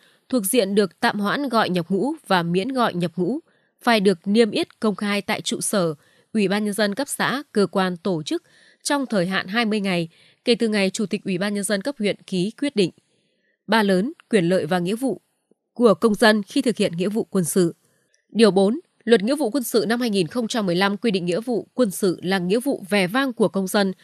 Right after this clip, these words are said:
Thực hiện nghĩa vụ quân sự bao gồm phục vụ tại ngũ và phục vụ trong ngạch dự bị của quân đội nhân dân. Công dân trong độ tuổi thực hiện nghĩa vụ quân sự không phân biệt dân tộc, thành phần xã hội, tín ngưỡng, tôn giáo, trình độ học vấn, nghề nghiệp,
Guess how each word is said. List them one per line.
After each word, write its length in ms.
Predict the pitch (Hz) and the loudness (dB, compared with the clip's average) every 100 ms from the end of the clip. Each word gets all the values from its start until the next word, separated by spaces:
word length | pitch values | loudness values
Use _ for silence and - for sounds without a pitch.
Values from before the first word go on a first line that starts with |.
| - _ _ | -20 _ _
Thực 140 | 285 302 | -2 2
hiện 160 | 214 | 2
nghĩa 100 | 254 | 0
vụ 100 | 277 | -4
quân 200 | 202 262 | -2 -2
sự 240 | 220 214 - | 0 -2 0
bao 220 | 214 185 | -2 0
gồm 200 | 190 180 | 0 0
phục 220 | 165 190 | -2 -6
vụ 160 | 208 - | -6 -4
tại 160 | - 185 | -4 -2
ngũ 260 | 190 214 339 - _ | 0 -2 -6 -12 _
và 200 | 196 190 | 0 0
phục 200 | 202 170 | -2 -4
vụ 200 | 196 - | -4 -4
trong 280 | - 208 185 | -4 -2 -2
ngạch 200 | 175 - - - - | -4 -4 -8 -10 -6
dự 180 | 240 196 | -4 0
bị 260 | 247 - _ _ | 0 -2 _ _
của 240 | 233 202 165 | 2 2 2
quân 240 | - 185 | -2 0
đội 160 | 190 - | -2 -2
nhân 180 | 185 170 | -4 0
dân. 260 | 202 180 - _ _ _ _ _ _ | 0 0 -6 _ _ _ _ _ _
Công 180 | 285 277 | 0 2
dân 280 | 294 285 254 | 2 0 0
trong 220 | 294 247 | -2 0
độ 120 | 170 | -2
tuổi 260 | 220 196 170 | 0 0 0
thực 180 | 196 | -2
hiện 260 | - 196 175 | 0 -2 0
nghĩa 120 | 202 | -2
vụ 140 | 247 - | -2 -4
quân 160 | 196 | -4
sự 260 | - 214 - | 0 -2 -2
không 160 | - 262 | -2 -2
phân 220 | 233 202 | -2 -2
biệt 140 | 180 165 - | -2 -2 -2
dân 160 | 202 | -2
tộc, 240 | 190 165 - _ _ - | -2 -4 -6 _ _ -2
thành 180 | 226 196 | 0 0
phần 220 | 214 196 | 0 -2
xã 180 | - 226 | -2 -2
hội, 240 | 269 208 - | 0 -2 -2
tín 200 | 202 196 | -2 0
ngưỡng, 260 | 208 202 294 | 0 -2 -2
tôn 220 | 226 175 | -2 -2
giáo, 320 | 185 180 269 - - _ - | -2 -2 -4 -8 -20 _ -4
trình 200 | 233 190 | 0 0
độ 100 | 190 | -2
học 180 | 165 | -2
vấn, 260 | 185 175 302 254 | -2 -2 -4 0
nghề 200 | 202 165 | 0 2
nghiệp, 240 | 170 | 0